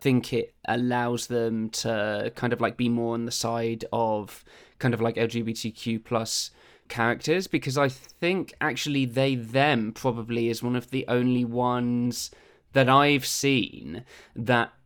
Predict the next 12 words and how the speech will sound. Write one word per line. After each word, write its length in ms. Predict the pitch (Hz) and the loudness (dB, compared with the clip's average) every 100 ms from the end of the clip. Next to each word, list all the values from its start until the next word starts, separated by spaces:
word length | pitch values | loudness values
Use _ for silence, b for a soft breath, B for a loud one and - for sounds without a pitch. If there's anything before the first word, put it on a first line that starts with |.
| - - - | -20 -16 -2
has 440 | 143 147 147 131 - | 4 6 6 2 -2
this 640 | 123 127 123 - - - | 2 2 2 -4 -8 -4
gender 280 | - 165 156 | 4 6 6
non-conforming 560 | 147 135 131 131 127 120 | 4 4 2 4 4 4
character 400 | 117 110 - 110 | 2 0 -2 -2
at 100 | - | 0
the 100 | 117 | 0
center, 360 | - 123 110 | 2 0 0
a 20 | |
non-binary 600 | 110 117 113 117 113 113 | 0 0 0 0 0 -2
character, 500 | 107 113 110 110 110 | -2 -4 -6 -6 -8
Jordan, 600 | 107 117 117 113 90 98 | -6 -4 -2 -2 -4 -6